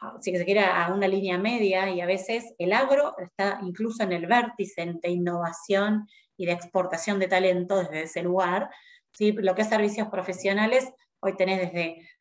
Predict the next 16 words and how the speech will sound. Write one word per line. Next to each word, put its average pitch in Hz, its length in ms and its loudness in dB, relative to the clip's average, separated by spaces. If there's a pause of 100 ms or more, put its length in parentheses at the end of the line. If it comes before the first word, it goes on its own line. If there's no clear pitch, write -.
contadores, 196 840 4
economistas, 196 920 0
obviamente 214 540 2
la 185 80 -2
industria 180 340 -2
de, 175 320 -4
de 165 100 -6
tecnología 185 920 2 (240)
está 170 520 -2
clarísimamente 170 960 -2
liderando 185 680 2
todo 190 260 0
esto, 220 460 0 (480)
diseñadores 202 580 4
gráficos, 208 760 4 (240)
abogados, 202 1160 2